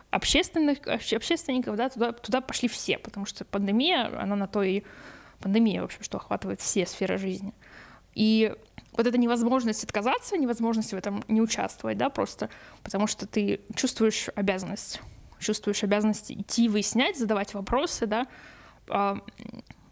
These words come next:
особенность журналистской деятельности, которая делает пандемию с не-, неопределённым концом,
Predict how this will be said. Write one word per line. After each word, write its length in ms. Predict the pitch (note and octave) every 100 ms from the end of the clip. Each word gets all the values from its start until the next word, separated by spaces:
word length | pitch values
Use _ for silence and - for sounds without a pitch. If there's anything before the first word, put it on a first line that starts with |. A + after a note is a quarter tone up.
| _
особенность 540 | A#3+ C4 A#3 G3+ G#3 G#3+
журналистской 440 | G#3+ G#3+ - A3
деятельности, 600 | C#4+ A#4 F#4+ D#4 - - - - - -
которая 240 | - C4
делает 500 | G#3+ C4+ A#3 G#3 - - - - -
пандемию 420 | A3 A3+ B3 A3+
с 100 | A3
не-, 380 | A3+ G#3+ A3+ A#3
неопределённым 640 | A3 A#3+ A#3+ A3+ A#3+ G3+
концом, 320 | G#3+ A3+ F#4+